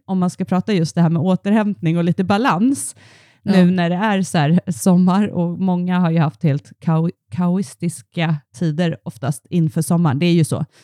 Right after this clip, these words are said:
Speaker 1: eh,
Speaker 2: Mm.
Speaker 1: med allt som är. Eh, så är ju sånt där lite så här, kan det vara väldigt skönt för huvudet. Eller i alla fall att man helt och hållet kopplar bort det. Och man ska alltså inte göra som jag tänkte mig nu och läsa om explosiva barn.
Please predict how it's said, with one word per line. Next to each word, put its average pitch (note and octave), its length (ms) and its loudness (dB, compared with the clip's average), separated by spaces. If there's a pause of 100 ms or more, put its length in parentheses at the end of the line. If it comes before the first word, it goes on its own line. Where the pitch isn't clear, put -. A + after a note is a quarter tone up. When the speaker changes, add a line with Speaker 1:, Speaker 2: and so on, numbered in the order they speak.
(340)
Speaker 1:
eh, F3 140 -4
Speaker 2:
Mm. E3 100 4
Speaker 1:
med D#3+ 140 2
allt D#3+ 180 -6
som D#3+ 180 -2
är. D3+ 160 0 (680)
Eh, D#3+ 420 0
så G3+ 160 -6
är F#3+ 40 2
ju F3+ 180 2
sånt F3+ 220 -2
där F#3 260 0
lite D#3+ 300 -4
så E3 100 -4
här, D#3 220 -2 (440)
kan G3 160 2
det G3 80 2
vara F#3+ 140 2
väldigt F#3 280 0
skönt F3 280 0
för F#3 100 2
huvudet. F3+ 360 2
Eller G3 220 0
i G3 60 2
alla F#3 140 0
fall D#3+ 240 -2
att D#3+ 140 -2
man D#3+ 360 -2
helt F#3 380 -2
och E3+ 60 4
hållet E3+ 300 0
kopplar E3+ 300 0
bort E3+ 180 0
det. A2+ 160 -2
Och D3+ 60 0
man F3+ 120 2
ska F#3+ 140 -4
alltså F3 180 -4
inte F3+ 300 0
göra C#3+ 200 2
som D#3+ 140 -2
jag D#3 180 2
tänkte D3+ 340 0
mig D3+ 120 2
nu C3+ 100 2
och C#3 100 2
läsa D3 280 -2
om D3 140 -4
explosiva D3+ 840 -6
barn. D3+ 300 -4